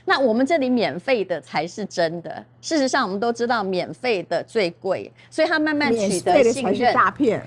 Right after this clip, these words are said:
Speaker 1: 是，免费的反而是诈骗。
Speaker 2: 而且他会先告诉你其他人是怎么诈骗的。
Speaker 1: 对。
Speaker 2: 当他这样子写的时候，就觉得那这个应该不是诈骗的。
Speaker 1: 是的，他先喊捉贼嘛，但他其实他自己是贼。
Speaker 2: 就是贼。
Speaker 1: 然后呢，他找了很多哦，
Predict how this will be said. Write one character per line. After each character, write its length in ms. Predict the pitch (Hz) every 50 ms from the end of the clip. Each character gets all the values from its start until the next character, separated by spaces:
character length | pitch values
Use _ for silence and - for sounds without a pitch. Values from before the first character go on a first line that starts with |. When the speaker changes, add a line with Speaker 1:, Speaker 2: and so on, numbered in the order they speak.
| - -
Speaker 1:
是， 320 | - - - 294 277 269 -
免 240 | 208 220 220 214
费 220 | 226 - 370 339 311
的 180 | 240 214 - - _
反 180 | - 170 165 151
而 80 | 160 196
是 120 | - 240
诈 240 | 208 - 240 202 190 185
骗。 100 | 254 -
Speaker 2:
而 20 |
且 160 | 190 - 254
他 220 | 240 - 359 330 330
会 160 | 277 381 359
先 240 | 349 - 330 302 320
告 220 | - 330 302 302
诉 100 | 294 311
你 240 | 262 247 202 160 120 127 - - - - - - - - - -
其 260 | - - - 220 269
他 180 | 269 302 349
人 160 | 339 285 254 285
是 140 | - 302
怎 100 | 247 190
么 80 | 165 156
诈 220 | 160 - 226 165
骗 260 | 185 - - 226 170 131
的。 120 | 120 - - - - - - - - - -
Speaker 1:
对。 180 | 233 240 214
Speaker 2:
当 160 | 190 330 339 339
他 180 | - 349 349
这 120 | 349 - 381
样 160 | 330 302 277
子 60 | 254
写 140 | - - 180
的 40 | 180
时 80 | 220 269
候， 60 | 247
就 80 | 220
觉 140 | 214 196 190
得 80 | 190 196
那 340 | 220 311 370 381 359 339 330
这 120 | - -
个 100 | - 214
应 80 | 202 208
该 100 | 208 196
不 100 | 190 180
是 120 | 175 185
诈 220 | - - 175 -
骗 200 | 160 - - 156
的。 60 | 135 131
Speaker 1:
是 140 | - 277 247
的， 320 | - 202 175 - - - -
他 120 | - - 262
先 340 | - - 285 277 277 294 294 - -
喊 260 | - - - 220 180 147
捉 220 | - 220 220 233
贼 240 | 226 - 127 113 143
嘛， 140 | 151 139 - - -
但 140 | 214 226 240
他 80 | 254
其 200 | 220 - - 190
实 100 | 180 185 185
他 140 | 185 202 196
自 120 | - 240
己 120 | 208 160
是 180 | - - - 180
贼。 180 | 180 - - 240
Speaker 2:
就 60 | 254
是 80 | 254 226
贼。 240 | - - 160 - - _
Speaker 1:
然 160 | - 240 262 294
后 180 | 339 370 349
呢， 120 | 311 269 233 247
他 120 | 294 302
找 240 | 311 - 247 180 175
了 120 | 180 202
很 200 | 233 254 151 143 170
多 220 | - 220 214 214
哦， 300 | 214 208 208 185 160 147